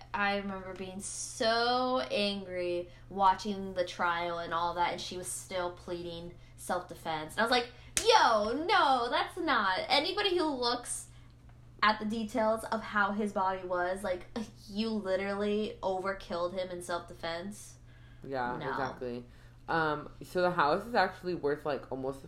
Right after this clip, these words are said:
Speaker 2: five hundred thousand dollars.
Speaker 1: Jesus.
Speaker 2: Yeah.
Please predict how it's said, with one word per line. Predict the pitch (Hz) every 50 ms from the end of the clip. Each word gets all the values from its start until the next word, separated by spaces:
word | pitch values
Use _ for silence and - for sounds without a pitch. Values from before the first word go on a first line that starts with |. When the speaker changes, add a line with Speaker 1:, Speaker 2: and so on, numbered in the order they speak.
| -
Speaker 2:
five | 127 139 127 127 127
hundred | 139 127 123 123
thousand | 120 117 110 110 117 101 -
dollars. | - 57 - - - - 50 - - - - - - - - - - - - - - - - - -
Speaker 1:
Jesus. | - - - - - 214 214 - - - - - - - - - - - - - - - - - - - - -
Speaker 2:
Yeah. | 135 120 104 -